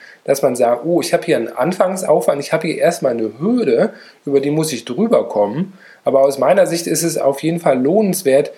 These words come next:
diese Hürde zu überwinden, denn trotz des hohen Anfangsaufwandes wird es sicherlich so sein, dass man langfristig eine enorme Ersparnis von Zeit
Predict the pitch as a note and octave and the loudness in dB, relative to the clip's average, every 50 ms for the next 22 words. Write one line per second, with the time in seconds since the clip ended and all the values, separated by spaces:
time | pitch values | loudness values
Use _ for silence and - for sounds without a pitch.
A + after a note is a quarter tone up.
0 | - - _ - - D3+ D3+ E3 D3 B2+ D#3+ F3+ F#3+ F3 E3 - - D3 C3 C#3 | -20 -20 _ -8 -6 -4 -2 -2 0 0 0 0 0 0 -2 -2 -2 0 2 2
1 | A#2 G#2+ G#2 A#2 D3+ F#3+ G#3+ G#3 G3 G#3+ A3 G#3+ - - - - _ - - D3 | 2 2 0 -2 -4 -4 -4 -2 -2 -2 -4 -4 -10 -20 -20 -20 _ -2 0 0
2 | C#3+ C#3+ - - - G3+ G#3+ G#3+ - - F3 - - - G#3 G#3+ G3 - - C#3+ | 0 0 -6 -2 -2 -2 0 0 -4 -6 -6 -6 -4 0 0 0 0 0 0 0
3 | E3+ G#3+ G#3 - E3+ C#3 C3 - - A2+ A#2 C3 - - A2 G#2+ A2+ C3+ - - | 0 0 2 0 0 0 0 -2 0 0 0 0 0 -2 -2 0 0 -4 -4 -4
4 | B2+ C3 C3+ B2+ - - F3 F#3 - G#3 E3+ D#3 D#3 D3+ - D#3 D3+ D#3 D3+ C#3+ | -6 -6 -6 -4 -4 -4 -4 0 0 0 0 0 -2 -2 -2 -2 -2 0 2 2
5 | B2+ B2+ C#3 D3 D3+ - - - - _ - C#3+ - - - C#3 C3+ B2+ A#2 A#2+ | 2 2 2 -2 -2 -6 -14 -20 -16 _ -4 -4 -2 2 2 2 2 2 2 0
6 | B2 E3 F3 F3 - - F3 D#3+ - - D#3 C#3+ - - C3+ C#3 C3+ B2 B2 B2 | 2 0 -2 -2 -2 -2 -2 0 0 -2 -4 -2 -2 0 0 0 0 0 -2 -4
7 | B2+ B2+ C3 C#3+ D#3 D#3 B2+ C3 C3+ - - - B2 A#2 A#2+ C3+ C#3 B2+ A#2 - | -2 2 2 4 4 4 4 2 2 -2 -2 -2 0 2 2 2 2 2 0 -2
8 | - - - - _ _ - - C3+ A#2 - - C3 A2 A2 A#2 B2+ B2 - | -4 -6 -20 -20 _ _ -6 -4 -4 -2 -2 -2 0 2 2 2 2 2 -4